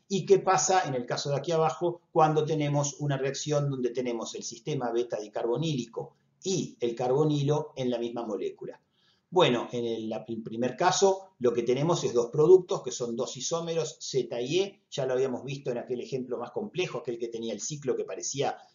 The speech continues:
eh, una cara de, de robótica. Este, fíjense que esto en general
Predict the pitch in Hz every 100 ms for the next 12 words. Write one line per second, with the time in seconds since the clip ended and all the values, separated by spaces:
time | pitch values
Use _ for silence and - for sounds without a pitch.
0 | _ 113 101 101 123 113 110 123 113 104
1 | 101 95 82 98 95 90 110 139 165 175
2 | 185 208 - - - - _ - 131 -
3 | 139 120 - - _ - 196 196 156 185
4 | 175 185 - 190 - - - 190 202 190
5 | 170 170 185 190